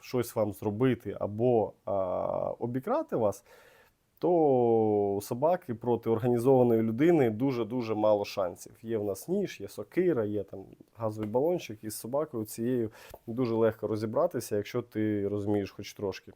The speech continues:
вмієш думати. Так від кого ж, а, від кого ж,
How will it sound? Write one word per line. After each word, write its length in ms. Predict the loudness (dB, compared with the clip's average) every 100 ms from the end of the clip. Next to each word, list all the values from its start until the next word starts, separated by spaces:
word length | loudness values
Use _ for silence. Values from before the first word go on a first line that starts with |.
| _ _ -8
вмієш 320 | 0 0 0
думати. 380 | -2 -2 -6 -12 _ -20 -20 -20 -20 -20 -20 _ _ _ _ _
Так 320 | -2 -2 -4
від 200 | -6 -6
кого 420 | 4 6 6 4
ж, 220 | 2 -2 -8 -4
а, 380 | 0 2 2 2
від 180 | -2 -4
кого 440 | 0 2 2 0
ж, 240 | -2 -8